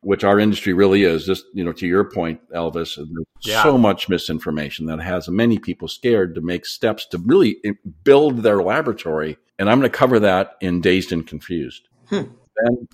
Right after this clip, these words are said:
Speaker 2: Nice.
Speaker 1: the second one is what the heck is a quality system? And this is where I'm gonna detail for thirty minutes exactly what the quality system is. I'm gonna demonstrate documents.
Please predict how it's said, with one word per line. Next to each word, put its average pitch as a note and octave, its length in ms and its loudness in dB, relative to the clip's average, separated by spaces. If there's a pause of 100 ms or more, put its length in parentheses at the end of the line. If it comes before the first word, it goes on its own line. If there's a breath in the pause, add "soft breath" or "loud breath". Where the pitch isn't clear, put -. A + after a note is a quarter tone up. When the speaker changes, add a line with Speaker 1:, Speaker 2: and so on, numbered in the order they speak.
Speaker 2:
Nice. E2 320 -14
Speaker 1:
the G2 160 -2
second - 580 -2
one F#2+ 280 2
is E2+ 340 -2
what F2+ 300 0
the A#2+ 100 -6
heck C3 180 -4
is A2 120 -6
a G#2+ 40 -4
quality D#3 400 0
system? - 420 -14 (300)
And F#2+ 220 -8 (220)
this A2 420 -2
is G3 140 -4
where B2+ 200 4
I'm A2+ 160 4
gonna G2+ 180 4
detail A2 960 0 (460 loud breath)
for G2+ 100 -2
thirty F3 300 0
minutes A#2+ 320 2
exactly A2 540 0
what B2+ 180 0
the B2 80 -4
quality A#2+ 400 4
system G#2 420 -4
is. E2 240 0
I'm F2 140 -2
gonna E2+ 120 -4
demonstrate G2 680 -4 (220)
documents. A#2+ 720 0